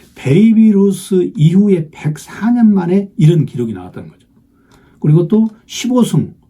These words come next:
투수로서 십오 승이고 홈런은 삼십 홈런 때렸으니까 메이저리그 최초로.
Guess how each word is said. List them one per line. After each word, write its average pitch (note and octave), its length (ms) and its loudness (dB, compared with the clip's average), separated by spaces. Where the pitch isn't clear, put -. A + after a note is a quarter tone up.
투수로서 A3+ 420 0
십오 G3 300 0
승이고 F#3 600 -4
홈런은 B3 360 4
삼십 G3+ 320 -2
홈런 C#3+ 460 0
때렸으니까 D3 540 -8
메이저리그 C3+ 540 -2
최초로. - 480 -14